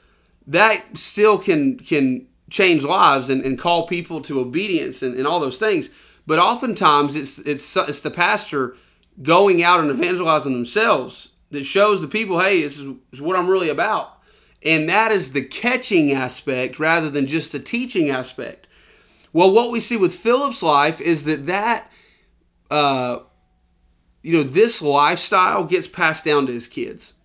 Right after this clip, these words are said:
So how do I know that? Well, we see Philip's life and what it's all about. We see that he's called an evangelist in verse eight. Well, what's cool is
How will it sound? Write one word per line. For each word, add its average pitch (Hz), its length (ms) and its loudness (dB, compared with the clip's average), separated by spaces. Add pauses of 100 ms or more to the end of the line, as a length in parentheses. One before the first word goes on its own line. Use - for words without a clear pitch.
(140)
So 151 240 -2
how 208 140 8
do 202 60 6
I 156 80 4
know 123 120 -2
that? 123 180 -6
Well, 170 300 2 (180)
we 151 100 -2
see 220 220 0
Philip's 190 400 -2
life 131 360 0
and 143 100 -2
what 156 100 -2
it's 151 80 -6
all 156 160 2
about. 127 280 -2
We 135 80 -4
see - 180 0
that 180 80 -2
he's 175 120 -4
called 160 280 0
an 147 60 -2
evangelist 135 500 -2
in 127 100 -8
verse 127 240 -6
eight. - 280 -14 (720)
Well, 175 120 4
what's 254 180 2
cool 233 320 6
is 147 220 -2